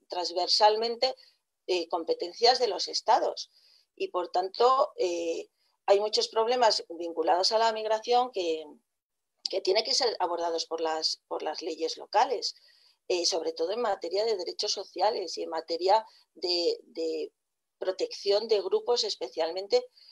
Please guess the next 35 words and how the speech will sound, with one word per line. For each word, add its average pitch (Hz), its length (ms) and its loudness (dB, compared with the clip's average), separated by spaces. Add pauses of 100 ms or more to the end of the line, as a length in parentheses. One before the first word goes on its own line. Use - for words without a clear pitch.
(100)
vulnerables. 185 760 2 (240)
Si - 220 -4
a - 20 2
esto 190 200 0
le 196 80 4
unimos 240 300 2
el 180 60 -2
artículo 190 420 -2
siete, 220 400 0
el - 80 -6
apartado 180 460 4
del 247 100 6
artículo 208 600 0
siete 208 280 0
que, 175 320 0
que 185 180 0
leía 190 400 4
al 165 280 2
principio 226 640 -4
del 233 100 6
artículo 185 360 -2
siete 196 260 0
de 196 80 6
la 190 120 4
Constitución, 208 680 -2 (460)
pues - 300 -2
llegar 160 340 4
a 220 40 8
la 262 140 6
conclusión 240 600 0
de - 160 -2
que - 240 -4 (840)
es 214 180 6
necesario 240 760 2
legislar 165 760 0